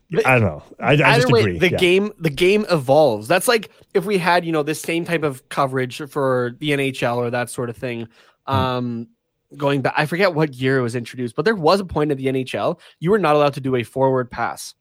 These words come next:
Speaker 1: It was kind of like, uh, it was kind of like rugby, where
Speaker 2: Mm-hmm.
Speaker 1: you could only do, like, side or, like, backwards passing, right?
Speaker 2: Mm-hmm.
Speaker 1: So that's like if, you know, if we had, like, this kind of coverage then,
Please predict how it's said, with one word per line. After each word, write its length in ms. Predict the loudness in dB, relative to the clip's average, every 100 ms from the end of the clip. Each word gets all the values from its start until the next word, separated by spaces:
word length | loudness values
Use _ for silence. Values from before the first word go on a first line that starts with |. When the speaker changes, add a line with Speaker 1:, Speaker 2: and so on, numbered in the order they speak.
| _
Speaker 1:
It 40 | -4
was 100 | 0
kind 160 | 0
of 80 | 2
like, 280 | 2 0 0
uh, 460 | 2 4 2 0 -4 _
it 20 | -12
was 100 | -4
kind 160 | 0
of 20 |
like 140 | 0 0
rugby, 480 | -2 -2 -2 -10 -12 _ _ _
where 200 | 2 4
Speaker 2:
Mm-hmm. 180 | 4 2
Speaker 1:
you 80 | 2
could 80 | 2
only 160 | 2
do, 160 | 2 2
like, 160 | 0 -4
side 540 | -4 0 2 2 0
or, 420 | 0 0 0 -2 -8 _ -10
like, 180 | -8 -2
backwards 380 | -2 0 -4 -4
passing, 440 | -4 -4 -10 -18 _ _ -4
right? 220 | 0 0
Speaker 2:
Mm-hmm. 80 | 0 _ _ _ _ _
Speaker 1:
So 260 | 0 0 2
that's 200 | -4 -2
like 240 | -4 -4 _
if, 140 | -8 -8
you 100 | -6
know, 120 | -6
if 100 | -4
we 120 | -4
had, 240 | -2 -2 -4 _ _ _ _ -8
like, 160 | -6 -8 _ -8
this 220 | -4 -2
kind 180 | -2 -2
of 120 | -4
coverage 480 | -4 -4 -4 -8 -8
then, 240 | -10 -10